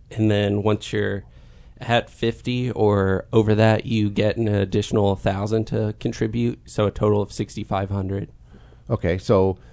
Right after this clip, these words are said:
Speaker 2: that's kind of the limits there, but then there's also these income limits, Ryan. Uh, not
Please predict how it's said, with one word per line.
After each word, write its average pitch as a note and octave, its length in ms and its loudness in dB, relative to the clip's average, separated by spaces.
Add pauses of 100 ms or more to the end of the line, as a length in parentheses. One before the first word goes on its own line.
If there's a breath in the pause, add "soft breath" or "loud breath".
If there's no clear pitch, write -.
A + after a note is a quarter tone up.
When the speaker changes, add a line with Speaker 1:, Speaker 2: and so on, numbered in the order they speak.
(160 soft breath)
Speaker 2:
that's B2+ 360 -2
kind A2 360 -4
of F#2+ 80 -4
the G2+ 80 -4
limits A2+ 420 0
there, G2 240 -2
but G2 140 -6
then A2 120 -2
there's G#2 160 -2
also G2+ 260 -2
these F2+ 180 -4
income C3 420 2
limits, E2 280 -8
Ryan. E2 500 -6
Uh, E2+ 680 -4
not F2+ 300 -6